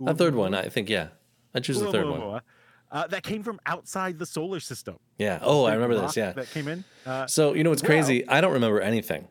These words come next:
Speaker 1: but for some reason I remembered a cigar-shaped object <laughs> flying in from outer space.
Speaker 2: I, I feel like there was a lot of, like, Bill Clinton cigar s-,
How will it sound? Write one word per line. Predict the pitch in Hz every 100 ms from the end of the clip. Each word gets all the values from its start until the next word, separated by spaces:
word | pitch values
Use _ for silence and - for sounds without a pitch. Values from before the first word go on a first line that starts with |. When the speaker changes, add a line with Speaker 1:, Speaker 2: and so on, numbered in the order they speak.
| _
Speaker 1:
but | 110 113 -
for | 120
some | 175 196
reason | 160 139
I | 113
remembered | 107 120 143 104 95
a |
cigar-shaped | 90 - - 101 101 110 107 107 92
object | 101 101 92 85 - - - _ _ -
<laughs> | - - 110 131
flying | - 113 104 101
in | 95
from | 92 101
outer | 92
space. | 85 104 80 - - _ _
Speaker 2:
I, | 120 -
I | 160
feel | 202 185
like | 160
there | 156
was | 143
a |
lot | 139 131
of, | 117
like, | 120 107
Bill | 127 123
Clinton | - 117 117 117
cigar | 113 110 107 110
s-, | - - - -